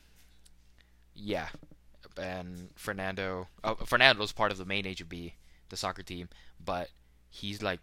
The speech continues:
the meme distributor in chief. <laughs> He's, like, the god of dank memes. You can never, if you want the best memes, give him a category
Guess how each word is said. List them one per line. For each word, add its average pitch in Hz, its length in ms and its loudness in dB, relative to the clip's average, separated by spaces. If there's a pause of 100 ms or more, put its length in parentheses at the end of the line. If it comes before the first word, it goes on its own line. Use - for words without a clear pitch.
(380)
the 95 120 -2
meme 92 300 -6
distributor 82 680 -8 (1000)
in 98 160 -6
chief. - 420 -4 (520)
<laughs> - 520 0
He's, - 280 6
like, 110 180 0
the 95 80 -4
god 82 380 -4 (440)
of 90 160 -10
dank 90 260 -6
memes. 85 340 -12 (360)
You 110 140 -6
can 110 180 -2
never, 101 240 -6 (100)
if 104 140 -6
you 104 100 -4
want 113 220 -4
the 104 80 -6
best 90 320 -4
memes, 117 320 -8 (560)
give 110 160 0
him 110 160 -4
a 101 40 -4
category 110 760 -4